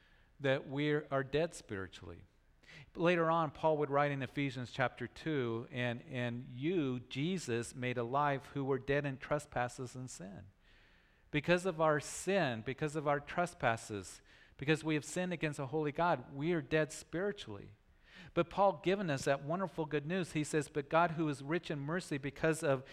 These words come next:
his great love in which he loved us, even when we were dead in trespasses, made us alive together with Christ." He's the one that makes us alive spiritually. That's why he would say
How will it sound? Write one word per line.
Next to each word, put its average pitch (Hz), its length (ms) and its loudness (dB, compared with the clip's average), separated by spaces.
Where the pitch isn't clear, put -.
his 147 200 2
great 170 320 4
love 160 400 6
in 147 160 -2
which 160 200 0
he 147 140 0
loved 151 520 4
us, 127 320 2
even 170 380 0
when 151 180 -2
we 151 100 2
were 147 100 2
dead 165 320 4
in 156 120 -2
trespasses, 135 960 2
made 165 280 4
us 180 160 0
alive 156 400 4
together 151 360 0
with 143 220 -4
Christ." 160 400 4
He's 208 340 0
the 185 80 -2
one 151 180 0
that 143 100 0
makes 143 240 -2
us 139 120 -4
alive 139 320 2
spiritually. 165 500 -2
That's 160 320 2
why 151 180 6
he 156 160 0
would 143 240 0
say 175 520 4